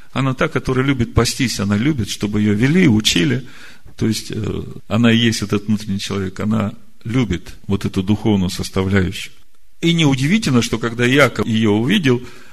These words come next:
он сразу полюбил Рахель, потому что это как бы его родное. По сути, это то же самое, что и с нами происходит, вот со мной в частности, когда я узнал, что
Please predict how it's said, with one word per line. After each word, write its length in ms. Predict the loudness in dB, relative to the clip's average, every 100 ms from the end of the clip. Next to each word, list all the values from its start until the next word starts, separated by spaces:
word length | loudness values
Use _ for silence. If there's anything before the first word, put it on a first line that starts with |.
| -14 -4
он 160 | 0
сразу 320 | 2 4 4
полюбил 440 | 2 2 2 4 4
Рахель, 380 | 4 4 0 0
потому 360 | -4 -2 -2
что 360 | -4 -4 -6 -8 -14 -16 -16 -16 -16 -16 -16 -10
это 200 | -8 -4
как 180 | -2 4
бы 120 | 6
его 520 | 6 4 2 2 -4 -12 -16 -16 -6
родное. 580 | 0 2 4 4 2 -2 -12 -16 -16 -16 -16 -16 -16 -16 -16 -16 -16 -16 -16 -16 -16 -16 -16 -16 -16 -16 -16 -4 0
По 60 | 2
сути, 340 | 4 2 2
это 320 | -2 -2 -4
то 140 | -2 -2
же 80 | 0
самое, 400 | 0 2 2 0
что 200 | 0 0
и 60 |
с 100 | 2
нами 200 | 2 2
происходит, 500 | 4 2 0 -2 0
вот 160 | -2 -2
со 140 | 0
мной 220 | 4 4
в 20 | 2
частности, 480 | -2 -4 -8 -8
когда 400 | -4 0 2 0 -2 -12 -16 -14 0
я 160 | 4
узнал, 380 | 4 4 2 2
что 500 | 0 -4 -4 -4 -6